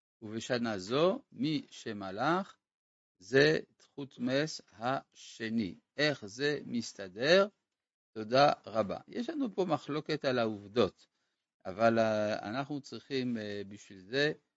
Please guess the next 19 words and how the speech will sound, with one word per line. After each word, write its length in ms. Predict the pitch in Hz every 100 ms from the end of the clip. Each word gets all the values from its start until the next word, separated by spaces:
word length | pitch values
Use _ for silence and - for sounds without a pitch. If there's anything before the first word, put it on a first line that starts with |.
| _ _ -
לעיין 520 | 117 104 120 147 131
במאמר 760 | 110 110 101 98 123 135 135 139 _ _ _ _ _
שכתבתי 1080 | - 107 110 98 135 131 - 127 127 127 -
על, 260 | 98 101 101
אה, 160 | 98 98
משה 400 | 107 101 139 123
כדמות 400 | - 101 110 -
היסטורית, 640 | - - 139 143 160 -
והוא 140 | 113 101
מופיע 340 | 101 - 143
בתור, 480 | 117 104 131 135 135 _ _ _ _ _ _
אה, 440 | 107 107 104 104 104 - 98
בתור 640 | 104 - - 123 127 131 -
הרצאה 920 | 113 107 - 120 - 135 143 151 156
בימי 400 | 113 110 110 120
העיון 500 | 131 120 113 120 135
בתנ"ך 600 | 117 110 110 107 131 139 -
של, 440 | - 123 127 131 - _ _ 92
אה, 340 | 98 101 98